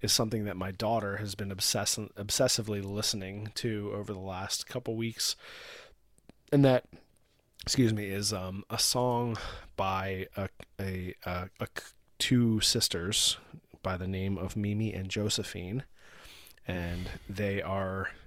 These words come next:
I think, in their early teens, you know, thirteen, fourteen, something like that. Um, and the first time I heard them was when my daughter was playing a song that they did on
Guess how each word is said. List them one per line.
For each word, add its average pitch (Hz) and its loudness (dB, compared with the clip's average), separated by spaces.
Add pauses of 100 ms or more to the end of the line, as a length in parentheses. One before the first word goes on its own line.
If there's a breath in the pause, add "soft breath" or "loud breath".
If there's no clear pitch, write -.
(180)
I - -14
think, 147 -2
in 123 2
their 107 0
early 107 0
teens, 107 -2
you 110 -4
know, 101 -6
thirteen, 104 -8
fourteen, 98 -6
something 92 -6
like 92 -10
that. 90 -2 (680 loud breath)
Um, 95 0 (840 loud breath)
and 110 2 (240)
the 113 0
first 123 4
time 104 0
I 104 2
heard 107 2
them 101 -2
was 101 0
when 101 0
my 98 0
daughter 127 8
was 117 4
playing 110 0
a 95 -4 (480)
song 113 4
that 104 -2
they 107 4
did 98 -2 (400 loud breath)
on 95 -2